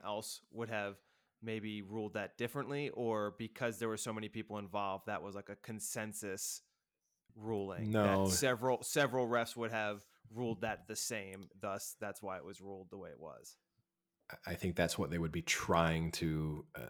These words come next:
Speaker 2: assess, but no, it is a person's interpretation of, of that law.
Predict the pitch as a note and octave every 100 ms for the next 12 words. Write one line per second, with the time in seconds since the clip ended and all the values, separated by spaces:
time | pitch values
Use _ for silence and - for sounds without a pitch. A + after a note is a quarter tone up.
0 | - - - D#2 E2 - D#2 D2+ E2 D2
1 | C#2+ D2 C#2+ - - D#2+ - F2 - D2+
2 | D2 - - D#3+ - - D2+ - D3 C#3
3 | - C#3+ C#3 B2+ - - _ _ _ _
4 | _ _ _ _ - C#2+ C#2+ - C2 D#2
5 | C2+ - -